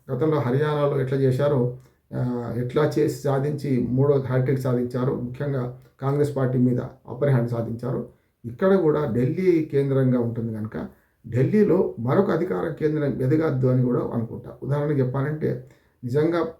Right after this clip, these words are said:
మనకు అసెంబ్లీ సభ్యుల మద్దతు, ఇది ఎమ్మెల్యేల మద్దతు కరెక్ట్గా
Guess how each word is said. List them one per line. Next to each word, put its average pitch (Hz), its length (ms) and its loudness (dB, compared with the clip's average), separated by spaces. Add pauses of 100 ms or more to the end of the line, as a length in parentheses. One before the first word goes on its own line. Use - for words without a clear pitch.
(160)
మనకు 135 300 -4
అసెంబ్లీ 147 560 -2
సభ్యుల 131 400 0
మద్దతు, 123 540 -2
ఇది 127 200 0
ఎమ్మెల్యేల 139 440 2
మద్దతు 127 380 0
కరెక్ట్గా - 640 -2